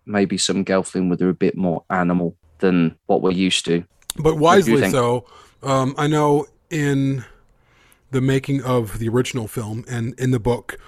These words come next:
Speaker 2: uh, and in interviews, Jim, uh, Jim Henson talks about the Gelfling and that process to create them, and how they felt like they were going towards a more animal-like, um, design, but then they decided to go more human-like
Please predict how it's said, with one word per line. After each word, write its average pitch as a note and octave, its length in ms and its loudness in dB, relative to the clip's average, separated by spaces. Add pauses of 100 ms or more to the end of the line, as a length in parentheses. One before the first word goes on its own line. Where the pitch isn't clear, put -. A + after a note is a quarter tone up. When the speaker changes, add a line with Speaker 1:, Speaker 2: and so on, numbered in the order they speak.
(420)
Speaker 2:
uh, A2+ 280 -8
and B2+ 180 -2
in B2 140 -4
interviews, A#2 460 -2
Jim, B2 340 -2
uh, A2+ 180 -4
Jim B2+ 180 -2
Henson B2+ 360 -2
talks A2+ 300 -6
about A2+ 460 -6 (480)
the C3+ 140 -2
Gelfling C#3+ 420 2
and B2+ 260 0 (200)
that C#3+ 160 -4
process D#3 360 0
to D3 100 -4
create C3+ 440 0
them, G#2+ 200 -4 (260)
and B2 160 -2
how C3+ 200 0
they C3 120 0
felt C#3+ 280 -2
like C3 320 -2 (220)
they C#3 100 0
were D3 200 4
going D3 380 2
towards C#3 320 0
a C#3 40 2
more C3 240 0
animal-like, C3+ 800 0 (420)
um, A#2 480 -2 (680)
design, C3+ 480 2
but C3+ 160 -2
then C#3+ 140 2
they C#3 100 2
decided C3+ 380 -2
to C#3 80 -8
go C3 140 -2
more C3 220 0
human-like C3 600 0